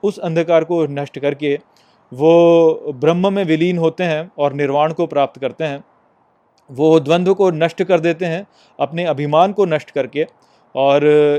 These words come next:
इस प्रकार से सभी जीव जंतुओं के कल्याण को देखकर वो प्रसन्न होते हैं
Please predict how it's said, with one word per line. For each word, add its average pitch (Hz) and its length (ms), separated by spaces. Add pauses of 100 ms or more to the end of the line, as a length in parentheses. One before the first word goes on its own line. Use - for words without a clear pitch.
इस 156 120
प्रकार 180 300
से 196 160
सभी 220 680 (220)
जीव 165 320
जंतुओं 180 480
के 214 280
कल्याण 160 420
को 185 120
देखकर 160 460
वो 165 280
प्रसन्न 151 420
होते 143 300
हैं 147 220